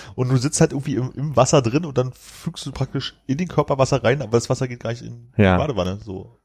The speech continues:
Speaker 1: Also vielleicht schon,
Speaker 2: Das
Speaker 1: wenn man
Speaker 2: wäre,
Speaker 1: Wasser
Speaker 2: als
Speaker 1: lässt,
Speaker 2: würdest
Speaker 1: aber
Speaker 2: du gerne Leberwurst essen und gleichzeitig darin dich sauber machen wollen.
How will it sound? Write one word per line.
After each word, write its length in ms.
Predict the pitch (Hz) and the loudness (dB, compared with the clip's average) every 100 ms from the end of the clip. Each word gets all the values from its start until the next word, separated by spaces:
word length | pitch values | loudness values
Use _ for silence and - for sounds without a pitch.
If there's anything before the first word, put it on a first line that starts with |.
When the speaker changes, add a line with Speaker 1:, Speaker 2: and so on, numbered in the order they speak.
| _ | _
Speaker 1:
Also 200 | 101 92 | -8 -6
vielleicht 360 | 82 92 90 - | -6 -4 -4 0
schon, 80 | 120 | 2
Speaker 2:
Das 80 | 113 | 4
Speaker 1:
wenn 60 | |
man 80 | 104 | 6
Speaker 2:
wäre, 100 | 160 175 | 6 6
Speaker 1:
Wasser 60 | |
Speaker 2:
als 100 | 156 | 4
Speaker 1:
lässt, 140 | - 143 | 2 2
Speaker 2:
würdest 200 | 147 - | 2 2
Speaker 1:
aber 40 | |
Speaker 2:
du 40 | 131 | 4
gerne 240 | 131 131 | 6 6
Leberwurst 580 | 113 135 160 151 151 - | 6 6 6 4 2 -2
essen 220 | 143 135 | -2 0
und 140 | 143 123 | 0 2
gleichzeitig 480 | 127 127 139 131 - | 2 2 -2 -2 2
darin 420 | 123 120 127 117 | 2 6 2 2
dich 180 | 120 101 | -2 2
sauber 340 | 104 110 98 | 4 6 4
machen 320 | 87 80 95 | 2 0 -2
wollen. 360 | 90 92 92 | 0 -2 -4